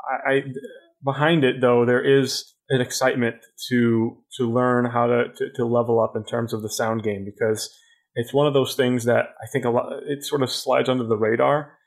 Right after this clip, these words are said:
It's not as exciting or seemingly exci-, as exciting as cinematography or directing or editing. But it, it's just one of those things that if you don't, if, if the sound is bad, it's just, it not only is it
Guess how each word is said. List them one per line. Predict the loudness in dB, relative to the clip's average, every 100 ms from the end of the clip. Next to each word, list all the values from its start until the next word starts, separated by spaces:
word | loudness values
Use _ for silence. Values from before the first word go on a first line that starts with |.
| _
It's | -16 -4
not | 0 2
as | 4 2 -2 -6 -10 _ _ -20 -16 -8
exciting | -2 0 2 2 2 2 -2
or | 0 2 2 0 -4
seemingly | -6 0 2 2 2
exci-, | 0 -2 -2 -2 -2
as | -4
exciting | -2 0 0 0 -4
as | -4
cinematography | -4 -4 -6 0 0 0 -4 -2 0 2
or | 0
directing | 0 0 0 0 -2 -2 -2
or | -4 -2
editing. | -2 0 0 0 -4 -8 _ _ _ _ _ _ -2
But | -2
it, | 0
it's | -2 -4
just | -2
one | 0
of | 2
those | 0 0
things | 0 0
that | 0
if | -2 -4
you | -6 -2
don't, | 0 0 -2
if, | -16 -20 _
if | -14 -8
the |
sound | -6 -4 -4 -2 -2
is | 0
bad, | 2 2 0 -2
it's | -10 -10
just, | -10 -12 -10
it | -10
not | -4 -2
only | 0
is | 0
it | -2